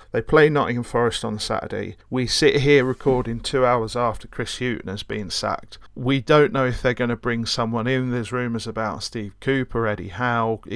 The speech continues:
Chris Wilder, but it's not gonna be in time for that game. And if it is, they'll likely be stand-, sitting in the stand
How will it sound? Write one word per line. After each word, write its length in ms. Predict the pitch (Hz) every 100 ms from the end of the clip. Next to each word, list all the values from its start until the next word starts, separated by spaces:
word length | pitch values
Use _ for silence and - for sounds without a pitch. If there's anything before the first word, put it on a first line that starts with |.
| 117
Chris 320 | - 113 - -
Wilder, 540 | 127 123 123 113 113 - - - - - -
but 120 | 131
it's 220 | - -
not 200 | 151 127
gonna 140 | 131
be 140 | 127 127
in 100 | 120
time 300 | - 123 117
for 140 | 113
that 240 | 107 - -
game. 340 | 101 82 117 - - -
And 120 | 135
if 160 | 123 -
it 100 | -
is, 220 | 123 -
they'll 220 | 123 120
likely 460 | 123 120 - - 110
be 140 | 110
stand-, 500 | 107 - 117 110 - -
sitting 320 | - 123 113
in 120 | 110
the 80 | 101
stand 500 | - 107 101 110 107